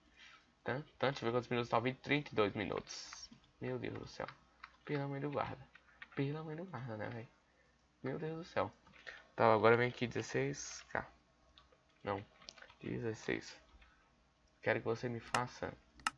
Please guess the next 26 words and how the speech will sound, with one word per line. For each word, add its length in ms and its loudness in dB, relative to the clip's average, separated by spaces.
Tá 100 -6
bom, 140 2
aqui, 280 -2
seis. 380 -12
Vai 140 -6
começar. 360 -2
E 40 -2
vou 120 8
deixar 220 4
ele 80 4
fazendo, 360 4
viu, 100 0
galera? 340 2
Deixa 240 -6
ele 80 -6
fazendo, 460 -2
deixa 180 -6
ele 80 -8
fazendo. 420 -8
Deixa 200 -6
isso 140 -8
aqui, 260 -8
caso 380 -4
falta 280 2
armazenamento, 680 0
né? 140 -6